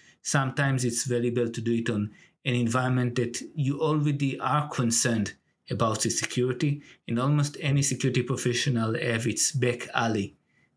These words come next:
of, uh, cybersecurity, that they know that something is fishy there and it needs to shed some light. So this is also something that I really recommend.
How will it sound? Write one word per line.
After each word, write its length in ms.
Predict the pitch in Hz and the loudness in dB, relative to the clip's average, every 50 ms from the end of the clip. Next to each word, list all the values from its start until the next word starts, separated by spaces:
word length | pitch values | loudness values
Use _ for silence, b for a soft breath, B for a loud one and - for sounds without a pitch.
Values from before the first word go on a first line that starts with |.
| - | -6
of, 320 | - - 107 - - - - | -4 -2 -2 0 -2 0 0
uh, 340 | 113 107 104 101 101 104 113 | 0 0 -2 -2 -2 -2 0
cybersecurity, 1000 | 120 - - 120 107 107 107 - - 113 - - 123 113 104 - - 107 - B B B B B B | 2 2 2 2 2 0 0 2 0 0 2 0 0 0 0 -2 -4 -6 -6 B B B B B B
that 140 | - 117 110 | -6 -2 -2
they 140 | 123 123 123 | 0 0 0
know 220 | 123 135 139 139 | 0 0 0 0
that 120 | 131 120 117 | 0 -2 -2
something 460 | - - 139 127 113 - 127 117 110 | 0 0 0 0 0 0 0 0 0
is 180 | 117 110 - | 0 0 0
fishy 320 | - - 135 123 - 139 120 | 0 0 0 0 2 0 0
there 200 | 123 127 123 123 | 0 0 0 0
and 120 | 120 113 | 0 0
it 80 | 110 110 | 0 2
needs 340 | 113 117 113 113 - - - | 2 2 2 0 -2 -2 0
to 220 | 113 107 101 101 - B B B B B B B | 0 0 -2 -2 -6 B B B B B B B
shed 300 | - - 139 123 117 - | 0 0 2 2 2 0
some 240 | - 127 110 107 | 0 0 0 0
light. 400 | 113 123 131 160 185 180 - - b b b b b | 0 2 2 0 0 -2 -6 -10 b b b b b
So 140 | - - 147 | -4 0 2
this 220 | 135 147 143 143 | 4 4 2 2
is 60 | 180 - | -2 -2
also 300 | - 170 139 131 - 135 | -2 0 0 0 0 0
something 380 | - - 120 110 - 123 113 110 | 0 0 0 0 0 0 0 0
that 160 | 107 98 - | -2 -2 -2
I 40 | 107 | -2
really 260 | 101 104 107 107 104 | 0 0 0 0 0
recommend. 560 | 101 101 95 - - 98 87 82 107 - - | -2 -2 -4 -2 -4 -4 -4 -4 -6 -10 -12